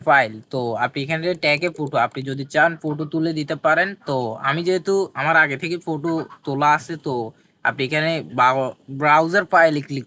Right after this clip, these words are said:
করবেন। ব্রাউজার ফাইলে ক্লিক করার পর তো আপনি যে ফটোটা আপনি আপনার প্রোফাইলে দিতে চাচ্ছেন, ওইটা এখান থেকে সিলেক্ট করে তারপর সুইচ পিকচারে দিবেন। তো দেওয়ার পরে হয়ে গেল, এখানে দেওয়ার পরেই হয়ে গেল আমাদের প্রোফাইল পিকচার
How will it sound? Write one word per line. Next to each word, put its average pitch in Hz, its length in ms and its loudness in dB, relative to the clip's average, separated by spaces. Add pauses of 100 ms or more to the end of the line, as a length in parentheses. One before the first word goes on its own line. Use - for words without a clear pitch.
করবেন। 110 260 -8 (1200)
ব্রাউজার 143 480 2
ফাইলে 190 340 4
ক্লিক 170 240 -4
করার 170 200 4
পর 185 80 2 (100)
তো 165 40 0 (100)
আপনি 135 180 -2
যে 139 180 -2 (280)
ফটোটা 165 400 0 (200)
আপনি 139 220 -8
আপনার 135 240 -6
প্রোফাইলে 156 380 -2
দিতে 160 280 -4
চাচ্ছেন, 156 300 2
ওইটা 135 240 -2
এখান 165 180 -2
থেকে 165 180 -4
সিলেক্ট 143 360 -4
করে 165 120 0 (100)
তারপর 147 200 -4
সুইচ 147 340 -2 (560)
পিকচারে 175 460 0
দিবেন। 107 200 -6 (120)
তো 117 80 -6 (260)
দেওয়ার 160 260 4
পরে 196 260 2
হয়ে 190 200 4
গেল, 185 120 2 (1200)
এখানে 143 280 -2 (140)
দেওয়ার 135 280 2
পরেই 143 300 -2
হয়ে 143 220 -2
গেল 143 100 -2 (120)
আমাদের 135 260 0 (440)
প্রোফাইল 131 380 -4
পিকচার 139 300 -4